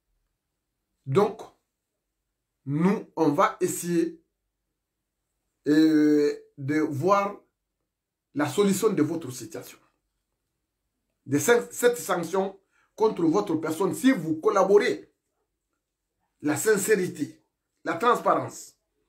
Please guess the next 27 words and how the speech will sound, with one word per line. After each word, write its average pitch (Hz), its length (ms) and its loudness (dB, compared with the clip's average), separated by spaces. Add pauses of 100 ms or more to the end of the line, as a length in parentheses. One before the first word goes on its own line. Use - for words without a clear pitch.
(280)
vous 131 260 -2
nous 202 200 2
dites - 420 -2 (840)
d'où 233 320 6
viennent 233 280 0
ces 170 200 -2
groupes-là, 147 560 -6 (640)
ils - 200 -4
ont - 100 -2
quelle 269 240 4
nationalité, 175 800 -2 (640)
des, 151 220 -4
des 170 240 4
groupes 262 360 2
qui 214 80 -10
sont 190 140 -4
venus 220 320 0
faire 214 180 2
le 160 120 0
massacre 170 420 -2
du 131 140 -4
vingt-huit 147 320 -4
septembre. 151 460 -10 (360)
Si 285 240 8
vous 190 260 4
nous 165 220 0
dites 165 380 -8